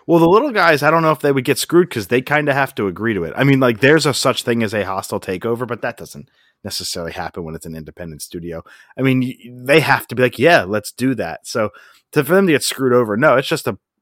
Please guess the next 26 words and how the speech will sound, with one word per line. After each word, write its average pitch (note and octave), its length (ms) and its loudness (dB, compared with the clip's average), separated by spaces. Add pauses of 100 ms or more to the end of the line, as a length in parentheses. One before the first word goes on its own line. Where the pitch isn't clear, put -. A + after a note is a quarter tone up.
(100)
a C#3 120 4
matter B2+ 420 4
of A2+ 340 0
the A2 100 -2
c-, - 220 -10
consumer G#3 560 2
getting G2+ 240 0
screwed A#2 320 0
over G#2 240 2
because G2+ 540 -4 (300)
now C3 160 2
you're D3+ 160 4
forcing B2 520 0
games A#2 280 -2
onto G#2 140 -4
platforms A#2+ 560 0
that A2 60 -6
not G#2+ 160 -6
everybody G#2 260 -6
has. B2+ 260 -4
I'm F#3 280 4
lucky. C#3+ 360 0 (100)
I C#3+ 180 4
own D3 200 4
every A#2+ 360 -2
console, D3 600 -2